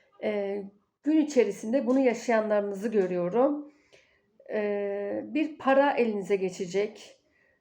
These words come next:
Haftalıklı belki çalışıyorsunuz. Belki böyle birisinden bir alacağınız var. Bu da olabilir. Elinize para geçecek bugün gün içerisinde.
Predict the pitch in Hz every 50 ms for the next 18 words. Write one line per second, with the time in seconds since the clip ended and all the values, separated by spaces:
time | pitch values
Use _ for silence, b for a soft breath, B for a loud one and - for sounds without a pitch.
0 | _ _ _ _ - 247 247 247 - 269 254 262 262 262 - 262 226 226 202 185
1 | - - 202 - - 196 180 180 175 - - 185 180 175 - - 185 190 208 190
2 | 196 214 226 226 220 226 - 208 208 233 226 220 220 226 220 220 214 196 233 240
3 | 233 226 - - 220 220 220 220 214 214 - - 208 202 208 202 190 208 208 202
4 | 196 208 208 190 190 180 175 170 170 - - 214 185 220 214 196 202 190 185 170
5 | 175 180 170 170 175 175 - B B B B B B B B B - 240 247 247
6 | 240 208 208 196 190 240 233 233 - 214 202 226 214 208 196 196 - 190 170 190
7 | 180 185 - 190 196 185 247 254 233 208 214 202 185 175 - 214 185 175 170 -
8 | - 185 175 175 170 208 233 262 294 294 b